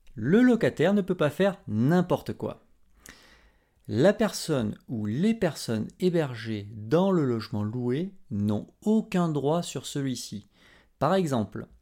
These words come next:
si le locataire donne son congé à son propriétaire, l'ensemble des personnes hébergées dans le logement doit partir au plus tard à la même date que le locataire.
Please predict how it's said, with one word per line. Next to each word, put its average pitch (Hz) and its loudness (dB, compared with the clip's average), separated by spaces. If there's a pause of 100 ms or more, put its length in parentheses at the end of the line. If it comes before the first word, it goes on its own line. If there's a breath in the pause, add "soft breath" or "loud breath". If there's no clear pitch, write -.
si - -4
le 208 2
locataire 190 0
donne 147 2
son 165 -4
congé 147 -4
à - -20
son 127 -8
propriétaire, 120 -6 (560 soft breath)
l'ensemble 165 2
des 113 -2
personnes 117 -4
hébergées 110 -6
dans 151 2
le 151 2
logement 110 -2 (320 soft breath)
doit 170 2
partir 127 -4 (160)
au 220 4
plus 196 -2
tard 160 -2 (240)
à 190 2
la 185 4
même 160 0
date 165 -2 (360)
que 127 -2
le 156 2
locataire. 143 -2